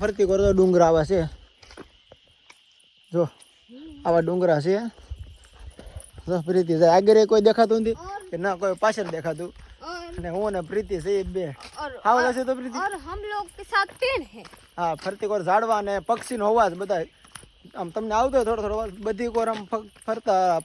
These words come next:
Speaker 1: પક્ષી બોલે, કેમ ઓલા તમીરા બોલે અવાજ આવે.
Speaker 2: આ પેડ હે ઓલી.
Speaker 1: જો આ
Speaker 2: હા.
Speaker 1: પેડ અવાજ કરે એ પેડ છે, હા?
Speaker 2: જોલી અવાજ કર રહા હે.
Speaker 1: હા, જો અવાજ આવે?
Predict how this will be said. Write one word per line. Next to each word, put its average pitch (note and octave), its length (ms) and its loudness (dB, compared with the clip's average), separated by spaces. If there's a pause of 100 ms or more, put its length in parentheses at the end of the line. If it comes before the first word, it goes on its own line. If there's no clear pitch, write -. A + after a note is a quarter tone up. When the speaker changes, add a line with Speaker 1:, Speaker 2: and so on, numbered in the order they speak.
(120)
Speaker 1:
પક્ષી G#3+ 300 -4
બોલે, F#3 220 0
કેમ C4 140 -8
ઓલા A#3+ 100 -4
તમીરા A3+ 380 2
બોલે G3+ 220 0
અવાજ F#3 180 2
આવે. E3 120 -4
Speaker 2:
આ D#4+ 320 -4
પેડ D4+ 320 -12 (120)
હે G#3 60 -20
ઓલી. G3 340 -16 (600)
Speaker 1:
જો F#3 120 2
આ A3 100 8
Speaker 2:
હા. B3+ 80 -2
Speaker 1:
પેડ G#3+ 120 4
અવાજ G3+ 280 4
કરે F#3+ 200 -2
એ E3+ 60 -6
પેડ E3 300 -4
છે, F3+ 120 -6
હા? B3 160 -2
Speaker 2:
જોલી G#4 200 -2
અવાજ F4+ 360 0
કર D#4+ 120 -6
રહા B3 160 -10
હે. G#3+ 200 -16 (440)
Speaker 1:
હા, D3+ 180 -2
જો E3 100 6
અવાજ G3+ 220 8
આવે? C#4 140 2